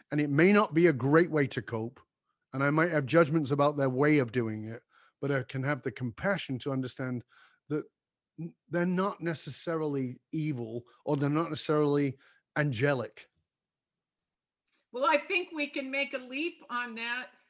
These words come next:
Speaker 2: by looking at people that are coping through mass violence.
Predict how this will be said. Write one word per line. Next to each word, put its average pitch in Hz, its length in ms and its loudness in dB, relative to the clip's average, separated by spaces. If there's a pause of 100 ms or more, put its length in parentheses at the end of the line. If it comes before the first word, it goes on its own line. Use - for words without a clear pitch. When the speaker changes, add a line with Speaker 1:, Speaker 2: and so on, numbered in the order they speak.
(220)
Speaker 2:
by 269 180 2
looking 285 480 -4
at 269 240 -4 (600)
people 311 380 -6
that 262 180 -4 (520)
are 247 140 0
coping 277 640 0
through 254 160 -12
mass 233 360 -6
violence. 226 720 -6